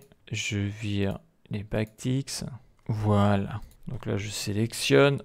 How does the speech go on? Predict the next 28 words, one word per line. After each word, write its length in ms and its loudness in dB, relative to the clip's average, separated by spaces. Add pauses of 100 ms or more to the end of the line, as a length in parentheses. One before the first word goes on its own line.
(220)
Je 260 -4
vais 200 -4
ici. 760 0
Je 200 0
vais 240 0
tout 280 -6
en 160 4
haut. 440 4 (200)
Mais 120 -4
là, 200 2
je 140 -2
vais 60 -6
faire 200 -6
le 100 -2
state 360 -4
ici. 520 0 (260)
contrôle 500 -2
V, 440 2 (220)
contrôle 580 0
V. 540 6 (240)
Je 220 -2
mets 240 2
un 180 0
S 300 -2
majuscule 1200 2 (280)
égale 640 2 (140)
use 580 0 (220)
state. 680 -4